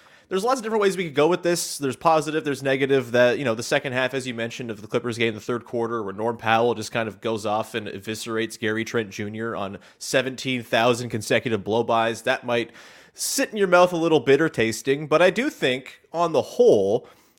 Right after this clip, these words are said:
even dating back to when they were still losing games, I would maybe even stretch it back to, like, the Kings game that kind of felt like the turnaround moment for the way the Raptors had been playing, not necessarily getting results, but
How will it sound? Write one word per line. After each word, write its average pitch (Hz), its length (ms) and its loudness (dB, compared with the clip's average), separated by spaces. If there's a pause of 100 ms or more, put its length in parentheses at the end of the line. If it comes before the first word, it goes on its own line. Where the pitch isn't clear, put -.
even 320 260 0
dating 214 300 6
back 175 260 6
to - 80 0
when 160 160 4
they 147 80 2
were 151 100 0
still 147 380 2
losing 151 400 -2
games, 98 420 -4
I 175 120 6
would 240 160 2
maybe 120 300 -4
even 110 200 -8
stretch 117 300 -6
it 117 80 -8
back 113 220 4
to, 131 80 -2
like, 113 260 0
the 123 80 -2
Kings 196 500 -4
game 104 320 -2
that 104 140 -6
kind 143 240 0
of 113 80 -6
felt 131 240 2
like 117 160 -2
the 107 80 -8
turnaround 113 560 -6
moment 101 320 -6
for 117 120 -4
the 104 120 -4
way 117 180 -2
the 110 140 -8
Raptors 113 400 -6
had 110 160 -6
been 98 160 -10
playing, 143 500 2
not 120 160 0
necessarily 110 540 -6
getting 107 200 -6
results, 101 480 -2
but 110 320 2